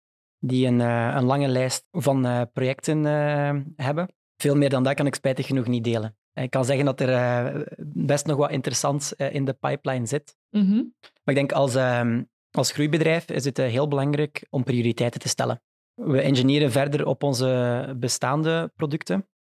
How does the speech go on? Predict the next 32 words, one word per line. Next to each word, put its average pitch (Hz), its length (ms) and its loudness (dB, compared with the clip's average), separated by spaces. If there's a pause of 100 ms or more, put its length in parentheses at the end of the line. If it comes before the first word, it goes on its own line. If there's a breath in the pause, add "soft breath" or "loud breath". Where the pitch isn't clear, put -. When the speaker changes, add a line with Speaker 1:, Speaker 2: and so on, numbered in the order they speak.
(140)
Speaker 1:
om 135 120 2
die 127 120 4
nog 131 180 2
duurzamer, 135 520 2
nog 131 140 4
efficiënter 131 540 0
te 165 140 -2
gaan 170 180 0
maken. 175 340 -2 (180)
Los 139 200 0
daarvan, 135 360 4
eh, 131 220 2
zit 123 200 -2
er, 131 80 0
eh, 120 240 0 (100)
best, - 360 -2
eh, 131 340 0
nog 135 180 0
wat 135 180 0
in 139 120 2
de 127 80 2
pipeline, 143 460 -2
maar 160 100 -8 (340)
daar 131 120 -2
kan 135 120 0
ik 127 100 0
helaas 131 280 0
vandaag 120 300 -2
niet 117 180 -4
meer 117 200 -2
over 123 140 -8
zeggen. 127 340 -4